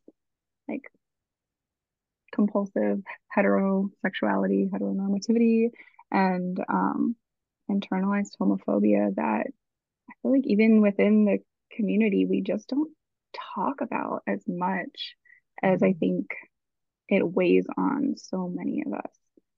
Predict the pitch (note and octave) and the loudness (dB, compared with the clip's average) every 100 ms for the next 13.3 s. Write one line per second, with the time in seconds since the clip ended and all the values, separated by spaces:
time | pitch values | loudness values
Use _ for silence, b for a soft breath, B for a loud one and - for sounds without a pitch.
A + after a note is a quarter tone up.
0 | _ _ _ _ _ _ D3 F#3+ F#3 F#3+ | _ _ _ _ _ _ -4 -2 2 2
1 | F#3 F3+ F#3 F3+ F3 F#3+ - _ G3+ G3 | 2 0 0 -2 -4 -6 -14 _ 2 2
2 | G3+ G3 F#3+ - F#3+ F#3+ F#3+ - G3 F#3+ | 2 0 0 0 0 0 0 -2 -2 -2
3 | F#3+ F#3+ F#3+ F#3+ F#3+ - F#3 F3+ F#3 F#3+ | 0 -2 -2 -2 -4 -2 -4 -2 -2 0
4 | G#3+ A3 - F#3+ F#3+ F#3 F#3 - - - | 0 -2 -4 -2 -2 -2 -6 -8 -10 -6
5 | E3+ E3+ G#3 _ _ _ _ _ _ _ | -4 -4 -8 _ _ _ _ _ _ _
6 | - F3+ - E3 F3+ - - - - - | -6 -6 -2 -4 -4 -6 -4 -2 -4 -6
7 | - A3+ F3+ F3+ F#3 - _ _ _ _ | -8 -8 -4 -4 -4 -10 _ _ _ _
8 | _ _ _ _ _ _ G#3+ G3 F#3+ F#3 | _ _ _ _ _ _ -8 2 4 6
9 | F3+ F#3+ - _ _ _ G#3+ A3 A3 - | 2 -2 -10 _ _ _ 6 8 8 6
10 | F#3+ G3 - F#3 F#3 - F#3 F3+ - F3 | 4 2 2 -2 0 0 -2 -2 -2 -4
11 | - - - - - - - - - G#3+ | -4 -4 -2 -2 -4 -4 -4 -2 -2 -4
12 | - _ _ _ _ _ - - _ - | -6 _ _ _ _ _ -14 -14 _ -6
13 | - - B3 | -4 -4 -6